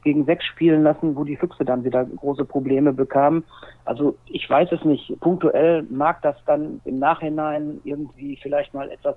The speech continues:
eine Maßnahme vielleicht mal gewesen sein, die vielleicht dann nicht so gezündet hat in dem Moment. Aber grundsätzlich würde ich das also auch nicht auf irgendwelche taktischen Dinge zurückführen.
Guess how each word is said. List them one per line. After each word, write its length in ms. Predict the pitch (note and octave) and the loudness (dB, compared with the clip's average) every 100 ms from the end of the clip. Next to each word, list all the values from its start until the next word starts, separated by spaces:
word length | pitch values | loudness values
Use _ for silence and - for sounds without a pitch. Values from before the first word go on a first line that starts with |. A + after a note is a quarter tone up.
| - | -6
eine 140 | C3+ | -10
Maßnahme 480 | C3 C#3+ - C#3+ C#3+ | -4 -4 -4 -6 -6
vielleicht 240 | D3 C#3+ | -6 -8
mal 100 | C#3+ | -8
gewesen 320 | C3+ C3 C#3+ C#3 | -16 -16 -16 -4
sein, 180 | C#3+ - - _ - | -4 -4 -16 _ -10
die 40 | |
vielleicht 300 | C#3 C#3 - | 0 0 4
dann 220 | C3+ C3+ | 0 2
nicht 200 | D#3 F#3 | -2 -2
so 120 | F3 E3 | -2 -2
gezündet 500 | E3 - F3 E3+ D#3+ | -2 -2 -2 0 0
hat 140 | D#3 | 0
in 160 | D3 C#3 | -2 -2
dem 140 | D3+ | 0
Moment. 440 | D3+ C#3+ D3+ F3+ - - - - | 0 0 0 -2 -10 -20 -14 -2
Aber 220 | C3+ B2+ | 2 2
grundsätzlich 800 | C#3 D#3 D#3+ D3+ - D#3 - - | 2 2 2 0 0 -2 -2 -6
würde 180 | C3+ C3+ | -6 -6
ich 60 | |
das 220 | - B2+ - | -6 -2 -2
also 200 | B2 - | 0 -2
auch 160 | A2+ | -2
nicht 200 | C#3 A#2+ | -6 -6
auf 100 | A#2 | -6
irgendwelche 460 | - B2+ B2 A#2 A#2+ | -6 -8 -6 -4 0
taktischen 500 | C#3 - B2+ B2 A#2 | 0 0 -2 -2 -4
Dinge 280 | A#2+ A#2 - | -2 -4 -6
zurückführen. 640 | - A#2 A#2 - A#2 G2+ | -4 -2 -2 -4 -6 -6